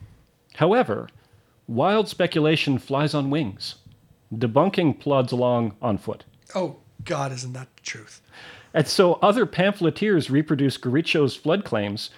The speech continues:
Speaker 1: and new pamphlets show up in Italian and Polish and German and Spanish. And I've looked at a lot of these, and a lot of them have these amazing,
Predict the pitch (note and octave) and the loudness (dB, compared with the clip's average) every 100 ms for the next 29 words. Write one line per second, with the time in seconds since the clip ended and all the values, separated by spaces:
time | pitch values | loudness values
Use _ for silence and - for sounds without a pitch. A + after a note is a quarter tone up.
0 | - _ C#3 B2+ C#3 F3 D3 D#3 D3+ C3+ | -20 _ 0 4 4 2 2 0 0 -2
1 | - C3 B2 - G#2+ G2 D3 D#3+ D#3+ D#3 | 2 2 2 0 -4 -4 0 2 2 2
2 | D3 B2+ F#2+ - D3+ D3+ C#3+ C#3 G2 F#2+ | 2 0 -2 -2 2 2 2 0 -6 -4
3 | C#3+ D#3 D3 D3+ B2 G2 - C3 D3 D3 | 0 2 4 4 2 -2 -4 0 2 0
4 | - - - - - - D3+ D3 C3 G#3 | -2 -10 -20 -20 -12 -2 2 2 2 2
5 | - C#3+ A2+ G2+ F#2+ G#2+ G#2 - C3+ E3 | 2 4 2 0 -2 -4 -4 0 2 4
6 | G#3 C#3 D3 C3+ C3 C3+ B2+ C#3 E3 F#3 | 4 2 2 2 2 2 2 2 2 0
7 | F#3+ F3+ | 0 0